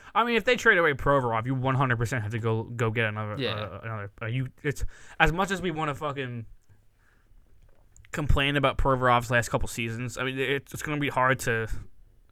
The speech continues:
Speaker 1: replace twenty-five minutes a night, how much, how much hockey that kid actually plays. So, yeah, if, I mean, if you're trading him away, obviously you're gonna get a haul, but you're gonna, gonna have to go get another, uh,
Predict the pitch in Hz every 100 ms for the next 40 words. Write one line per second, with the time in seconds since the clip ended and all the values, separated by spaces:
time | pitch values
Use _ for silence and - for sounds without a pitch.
0 | - - - - - - 120 - 127 117
1 | - 120 117 110 113 110 110 - 98 110
2 | - 117 120 113 - - 117 110 - 110
3 | 123 110 104 113 98 - 110 - 107 110
4 | - - - - - - - _ - 131
5 | 110 110 - _ _ _ 160 135 107 110
6 | 143 135 156 - 156 143 131 123 113 120
7 | 120 117 - 120 117 117 113 107 107 104
8 | 113 - - _ - 110 - _ _ _
9 | _ _ _ _ - 123 131 123 127 120
10 | 117 117 113 110 107 110 104 104 101 98
11 | 98